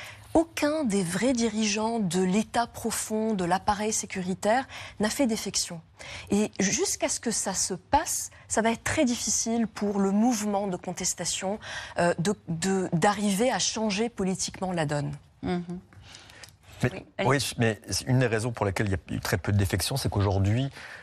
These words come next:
Speaker 3: euh, le pouvoir est vraiment entre les mains d'un noyau dur et qu'on a quand même, euh, un guide suprême, euh, ultra-conservateur qui dirige le pays, mais un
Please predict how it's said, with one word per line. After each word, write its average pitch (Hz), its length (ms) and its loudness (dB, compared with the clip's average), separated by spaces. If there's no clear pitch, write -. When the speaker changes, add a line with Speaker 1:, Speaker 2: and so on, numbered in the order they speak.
Speaker 3:
euh, 90 580 2
le 92 160 2
pouvoir 107 460 2
est - 20 0
vraiment 104 420 2
entre 92 200 -4
les 98 100 2
mains 110 180 4
d'un 95 200 -2
noyau 95 320 4
dur 127 480 2
et 95 100 -2
qu'on 110 460 0
a 110 120 4
quand 110 140 -2
même, 110 340 0
euh, 92 340 4
un 104 360 2
guide 101 180 4
suprême, 95 640 -2
euh, 90 260 2
ultra-conservateur 95 800 0
qui - 100 -2
dirige 90 260 2
le 92 80 2
pays, 98 240 2
mais 143 100 2
un 87 200 0